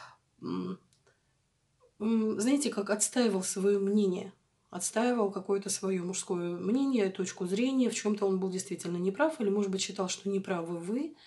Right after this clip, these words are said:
И вы знаете, он как-то обиделся и считает, что вам от него только, э, и, только и нужно то, что не его душенька родимая,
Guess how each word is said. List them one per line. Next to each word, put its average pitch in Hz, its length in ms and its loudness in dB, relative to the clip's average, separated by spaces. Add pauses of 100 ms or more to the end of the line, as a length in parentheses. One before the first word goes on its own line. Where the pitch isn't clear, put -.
(720)
И - 120 -4
вы 220 80 0
знаете, 311 280 2
он 226 60 2
как-то 226 260 -2
обиделся 202 560 0
и 226 40 4
считает, 233 360 0
что - 180 -4
вам 226 240 2
от 320 120 0
него 208 240 2
только, 247 320 -2
э, 208 640 0
и, 208 300 -4 (960)
только 277 240 0
и 220 80 6
нужно 311 340 4
то, - 100 -2
что 208 220 -2
не 214 180 6
его 202 380 2 (440)
душенька 208 680 0 (320)
родимая, 180 640 -2